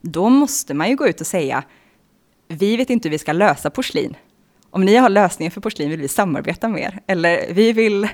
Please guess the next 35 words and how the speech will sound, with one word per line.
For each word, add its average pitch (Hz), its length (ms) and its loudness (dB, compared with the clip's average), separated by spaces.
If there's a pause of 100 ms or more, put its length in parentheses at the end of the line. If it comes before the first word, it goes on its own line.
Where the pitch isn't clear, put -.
(280)
hitta - 380 -6
ett 160 100 -6
sätt - 420 -12
att - 100 -12
återvinna 151 920 -6
skum 151 300 -6
i 147 60 -2
madrasser. 147 680 -6 (180)
Vi 214 160 0
måste 214 260 -4
hitta 175 380 -6
er. 160 80 0
Alltså, 190 260 0 (300)
man, 190 420 0 (600)
man 202 200 0
gör 233 240 8
någonting 175 340 0
som 160 140 -8
är 160 40 -6
stort 170 380 -8
och 160 100 -8
viktigt - 520 -6
om 175 160 -2
man 165 320 0
bjuder 180 400 -2
in 247 360 4
andra. - 340 -6 (120)
Man 180 200 -2
är - 60 -2 (100)
öppen - 300 -4
och 190 60 -6
transparent 180 560 -4
och - 60 -12
skapar - 380 -8
engagemang 175 720 -4